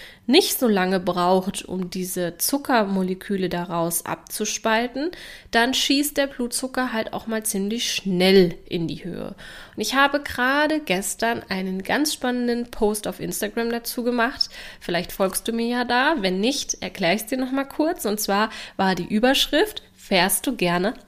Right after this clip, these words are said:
Achterbahn?“ <laughs> Ja, denn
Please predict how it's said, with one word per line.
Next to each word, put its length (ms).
Achterbahn?“ 800
<laughs> 1040
Ja, 360
denn 520